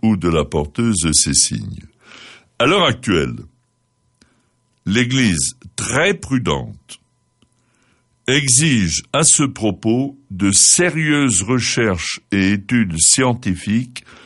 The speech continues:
médicales et psychologiques,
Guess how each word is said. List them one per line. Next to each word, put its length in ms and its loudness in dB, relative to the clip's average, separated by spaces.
médicales 920 0
et 100 2
psychologiques, 920 -2